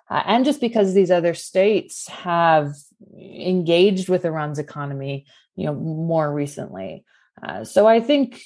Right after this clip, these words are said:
you know, trying to perhaps find some specific projects, you know, making it clear to Iran that, you know, there will be, you know, no delays, no barriers to,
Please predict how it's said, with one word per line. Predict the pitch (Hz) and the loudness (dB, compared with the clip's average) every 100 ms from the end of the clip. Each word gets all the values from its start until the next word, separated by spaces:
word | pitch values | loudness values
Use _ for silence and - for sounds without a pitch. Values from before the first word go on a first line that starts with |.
| _ _ | _ _
you | - - 180 170 | -20 -16 -14 -12
know, | 175 | -14
trying | 185 - 233 240 233 | -14 -4 0 0 2
to | 240 | 0
perhaps | 214 208 202 - | 4 4 2 -4
find | - 190 208 208 | 0 2 2 0
some | 208 180 165 160 151 - | 0 0 0 -2 -10 -16
specific | - - 170 180 165 147 | -12 -8 -2 -2 -2 -6
projects, | - 160 151 160 156 - - - | -2 0 2 2 0 -4 -16 -16
you | 160 | -14
know, | 165 | -10
making | 160 170 | -8 -8
it | 160 - | -8 -8
clear | 233 240 240 | 0 4 4
to | 233 208 | 4 2
Iran | 185 175 165 160 160 147 | 4 2 2 0 -4 -6
that, | 151 147 - - _ _ _ _ | -6 -6 -10 -20 _ _ _ _
you | - 151 | -8 0
know, | |
there | 170 170 | 4 4
will | 165 | 2
be, | 165 185 202 196 190 170 | 0 2 2 4 2 -2
you | 175 170 | -6 -8
know, | |
no | 160 156 | -4 -2
delays, | 151 156 240 254 233 190 | 0 4 6 8 6 4
no | 180 156 | 0 -4
barriers | 147 214 233 220 196 180 170 147 - - _ _ _ _ | 2 4 6 6 6 4 2 -4 -14 -20 _ _ _ _
to, | - | -4